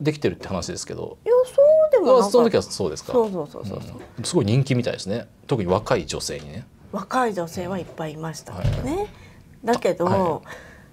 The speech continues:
Speaker 1: い。
Speaker 2: うん、だって、なんかめんどくさいんだもん。ほら、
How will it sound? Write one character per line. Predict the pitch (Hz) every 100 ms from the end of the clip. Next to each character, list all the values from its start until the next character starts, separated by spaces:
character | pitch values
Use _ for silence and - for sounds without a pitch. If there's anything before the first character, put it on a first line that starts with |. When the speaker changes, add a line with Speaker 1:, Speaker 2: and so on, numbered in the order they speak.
| - - - - -
Speaker 1:
い。 |
Speaker 2:
う | 196
ん、 |
だ | 196 240
っ | 262
て、 | 202 180 156 131 139 - -
な | 240
ん |
か | 185
め | 214 262
ん |
ど | 330 339
く | -
さ | 302
い |
ん | 247
だ | 165
も | 104
ん。 | 175 196
ほ |
ら、 | 160